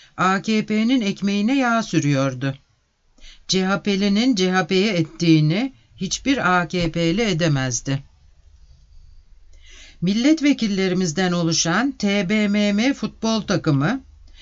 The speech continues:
Engelliler Haftası'nda moral vermek için görme engellilerle maç yaptı. Sadece yüzde yirmi oranında görebilen, ayaklarındaki topu bile hayal meyal seçebilen engellileri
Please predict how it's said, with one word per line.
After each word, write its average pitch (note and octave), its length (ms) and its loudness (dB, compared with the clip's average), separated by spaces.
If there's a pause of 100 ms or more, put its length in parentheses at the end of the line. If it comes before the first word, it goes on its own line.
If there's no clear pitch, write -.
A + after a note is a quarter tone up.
(180)
Engelliler G#3+ 760 2
Haftası'nda E3+ 760 0
moral G3+ 440 2
vermek G3+ 460 0
için E3+ 420 -2 (380)
görme G3 500 0
engellilerle G#3 840 0
maç A3+ 320 0
yaptı. C3+ 520 -2 (1040)
Sadece A3+ 560 0
yüzde G3 420 -2
yirmi A3 360 0
oranında F3+ 560 0
görebilen, E3+ 760 0 (560)
ayaklarındaki G#3 920 0
topu G3+ 340 -2
bile D#3+ 180 0
hayal G#3+ 420 0
meyal E3 380 0
seçebilen E3+ 640 -2
engellileri E3 1120 0